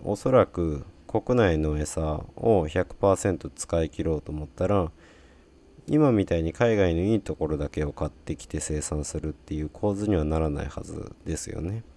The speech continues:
当然アメリカで生産される餌だっていい部分も悪い部分もあって、えー、それを抜きにしていいところだけをバイヤーが買い上げてきて国内に流通してるっ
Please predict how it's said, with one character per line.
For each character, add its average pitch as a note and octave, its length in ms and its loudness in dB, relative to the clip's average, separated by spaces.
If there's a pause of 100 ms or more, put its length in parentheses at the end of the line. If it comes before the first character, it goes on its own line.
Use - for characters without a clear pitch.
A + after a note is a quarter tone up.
(120)
当 A#2 180 2
然 A2+ 420 2
ア A2 60 2
メ A2 140 4
リ G#2 100 -2
カ G#2+ 500 4
で A2 580 2
生 G2 260 -2
産 F2+ 200 -2
さ - 160 -4
れ E2 140 -2
る E2 160 -2
餌 F#2 200 0
だ D#2 120 -2
っ D2+ 40 -6
て - 160 -16
い B2+ 240 -4
い A2+ 60 2
部 G2 140 4
分 D#2 300 0
も D2+ 260 -4 (100)
悪 G#2 240 6
い G#2+ 80 6
部 D#2 140 2
分 D2+ 240 -2
も D#2+ 200 -4
あ F#2 40 -2
っ - 20 -4
て、 - 400 0 (580)
え E2 800 0
ー、 - 20 -2
そ - 180 -2
れ B2+ 120 2
を B2 100 4
抜 C3 160 2
き B2+ 140 -2
に F#2+ 120 2
し - 80 -6
て - 120 -4
い G2 120 0
い G2 60 -2
と - 100 -4
こ E2+ 120 -2
ろ E2 100 0
だ D2+ 140 -2
け A2 160 -2
を G#2+ 100 2
バ D#2+ 180 2
イ D2 60 -2
ヤ D2 120 0
ー C#2+ 40 -4
が C#2+ 100 -6
買 D2 280 -4
い C#2+ 60 0
上 C#2+ 80 -4
げ D2 120 -8
て - 120 -12
き - 120 -18
て - 320 -2 (320)
国 - 280 -4
内 C#2+ 160 -2
に C#2+ 120 -4
流 C#2+ 180 -2
通 D2 280 -12
し - 80 -12
て - 120 -8
る - 120 -10
っ - 40 -14